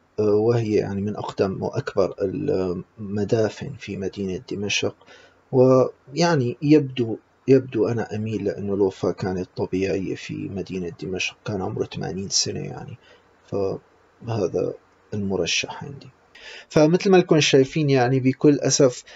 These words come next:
مثله مثل، آه، الأسماء اللي أنا ذكرتها لهلأ من الفلاسفة السابقين، ما عنا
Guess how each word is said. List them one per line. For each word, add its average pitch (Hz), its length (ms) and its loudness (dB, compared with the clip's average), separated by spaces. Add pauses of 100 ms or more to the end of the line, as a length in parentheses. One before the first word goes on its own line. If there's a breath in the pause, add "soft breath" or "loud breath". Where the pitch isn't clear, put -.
(200 loud breath)
مثله 190 340 6
مثل، 151 480 4
آه، 139 460 8
الأسماء 151 760 4
اللي 139 240 4
أنا 139 160 6
ذكرتها 139 540 4
لهلأ 139 500 6
من 117 180 -2
الفلاسفة 117 840 2
السابقين، 113 840 2 (360 loud breath)
ما 156 280 8
عنا 151 440 4